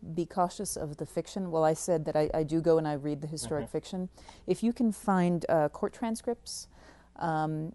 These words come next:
Speaker 1: anything where people is, are recording dialogue, uh, it doesn't, it, they are hard to find, but if you can track them down,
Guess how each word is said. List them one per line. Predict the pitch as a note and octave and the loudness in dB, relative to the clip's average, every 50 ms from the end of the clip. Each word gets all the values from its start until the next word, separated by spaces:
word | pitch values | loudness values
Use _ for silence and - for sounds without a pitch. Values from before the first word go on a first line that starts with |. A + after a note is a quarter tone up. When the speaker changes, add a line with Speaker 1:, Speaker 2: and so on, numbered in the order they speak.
| - - - | -8 -4 0
Speaker 1:
anything | G#3+ B3 C#4+ C#4+ - C#4+ B3+ A#3+ A#3 | 2 2 2 2 2 4 4 4 4
where | F#3+ F#3 E3+ | 4 2 2
people | - - G3+ F3+ - F#3 F3 | 0 -2 -4 -4 -2 -2 0
is, | D#3+ D#3 D#3 D#3+ - | 0 0 -2 -4 -2
are | F3 E3 D#3 | -2 0 0
recording | D3 D#3 D3+ - - - - - G3+ F#3+ G3 G#3 G3+ G3 F#3+ F#3 F3+ E3+ | 0 -2 -6 -8 -10 -12 -6 0 0 2 2 2 0 0 0 -2 -2 -2
dialogue, | E3 D3 D3 D#3 D3+ C#3+ C#3+ F2+ - - - - G3 G3+ - _ _ - - | -2 0 2 2 2 0 0 -2 -2 -4 -4 -4 -6 -10 -12 _ _ -16 -12
uh, | F3+ E3 - | -8 -6 -4
it | - G3 - | -4 0 2
doesn't, | C#4 D#4+ D#4+ E4 C#4 - - A3+ - - | 2 2 2 0 -4 -8 -10 -14 -6 -2
it, | G3+ G#3 - - | -2 -2 0 2
they | F3+ G#3 G#3 | 6 6 8
are | G#3+ G#3+ | 8 6
hard | G#3 - - G#3+ G#3 F#3 - | 4 4 4 4 4 4 2
to | F#3 | -4
find, | - - E3+ D3+ - - - - - | -6 -6 -6 -4 -6 -8 -10 -8 -6
but | - F3 | -4 -4
if | F3 - G#3+ | -4 -4 -6
you | G#3 | -8
can | - A3+ G#3+ | -6 -6 -8
track | - - B3 A#3+ B3 - | -6 -2 -2 -2 -2 -2
them | - A#3 G#3+ G3 | -4 -4 -2 0
down, | G3 F3+ E3+ D#3+ D#3+ | 0 0 0 -2 -4